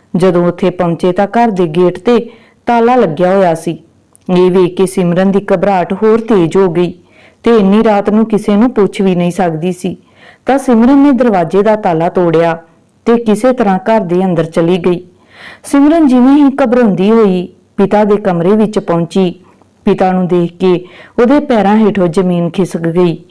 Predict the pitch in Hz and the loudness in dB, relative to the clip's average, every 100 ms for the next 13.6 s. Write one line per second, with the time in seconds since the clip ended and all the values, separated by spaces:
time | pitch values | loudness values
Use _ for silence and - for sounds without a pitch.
0 | _ _ _ _ 190 190 185 165 185 175 | _ _ _ _ -4 -2 -4 -2 -2 -2
1 | 170 175 170 175 175 170 - - 202 185 | -2 0 0 0 -2 -4 -8 -2 0 0
2 | - 247 214 214 190 180 170 170 165 165 | 0 0 0 0 0 0 0 0 -2 -4
3 | 180 - _ _ _ _ 180 175 170 170 | -6 -8 _ _ _ _ -6 -4 -2 -2
4 | 170 170 180 170 175 175 190 196 180 170 | -4 -2 -2 -2 -2 0 0 0 -2 -2
5 | 175 175 180 - 185 - - - - 233 | -2 -2 -4 -2 -2 -4 -20 -12 -2 0
6 | 220 285 285 247 233 233 233 214 226 233 | 2 2 2 4 2 2 2 2 4 2
7 | 185 170 196 196 196 190 175 175 175 175 | 2 0 2 2 2 2 2 0 0 -2
8 | 190 170 - _ _ - _ 240 240 311 | -6 -6 -10 _ _ -20 _ 0 2 2
9 | 285 294 294 294 233 196 185 226 208 214 | 2 2 0 0 0 2 2 2 2 0
10 | 220 202 175 185 202 202 185 170 185 196 | 0 0 0 -2 0 0 -2 -2 -2 -2
11 | 202 180 170 165 180 185 190 175 - _ | -4 -2 -4 -4 -6 -4 -6 -6 -20 _
12 | _ - 262 262 294 233 220 202 170 180 | _ -2 0 2 2 4 2 2 0 0
13 | 185 202 175 170 165 | 0 2 2 2 0